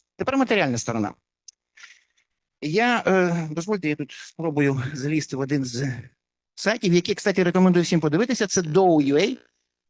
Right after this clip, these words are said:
Development, е, org U A називається воно, dow U A.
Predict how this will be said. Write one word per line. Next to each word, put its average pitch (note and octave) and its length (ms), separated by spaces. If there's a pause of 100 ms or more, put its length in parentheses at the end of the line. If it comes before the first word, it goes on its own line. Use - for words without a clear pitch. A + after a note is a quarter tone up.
Development, D#3+ 720
е, C#3+ 140
org D3+ 300
U C#3 120
A F#3+ 120
називається G#3 440
воно, G3+ 140
dow D3 400
U C#3+ 40
A. A#3 200